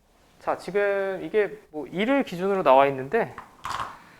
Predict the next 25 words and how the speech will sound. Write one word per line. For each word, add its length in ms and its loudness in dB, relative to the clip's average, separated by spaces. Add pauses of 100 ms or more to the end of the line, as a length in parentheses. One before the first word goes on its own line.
(3000)
이에서의 460 -4
우극한, 500 -12
자극한. 420 -12 (1160)
자, 240 0
문제 180 0
조건을 360 4
좀 120 2
잘 200 4
<laughs> 40 2
이해, 100 0 (260)
이해하셔야 440 6
될 160 2
것 100 0
같아. 400 -4 (880)
제가 220 10
원점을 440 10
중심으로 440 4
원을 240 8
그릴 260 0
거거든. 480 0
그릴 240 0
텐데 300 0
반지름의 520 2
길이는 520 -2 (180)
A래요. 420 4